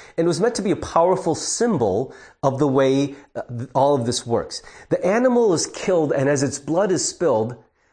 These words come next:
that life leaks out of that animal. It's a reminder to us of the high cost of sin, how serious a problem it really is. But then after the animal is killed, the priest takes some of the blood,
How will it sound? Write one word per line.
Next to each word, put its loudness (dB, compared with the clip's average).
that 0
life 0
leaks 0
out 2
of 0
that 2
animal. 2
It's -2
a -2
reminder 2
to -4
us -4
of -8
the 0
high -2
cost -4
of -14
sin, -10
how 2
serious 2
a -2
problem 0
it -4
really -2
is. -4
But -2
then 4
after -2
the 2
animal 2
is -4
killed, -2
the 0
priest -6
takes -4
some 0
of 0
the 2
blood, 0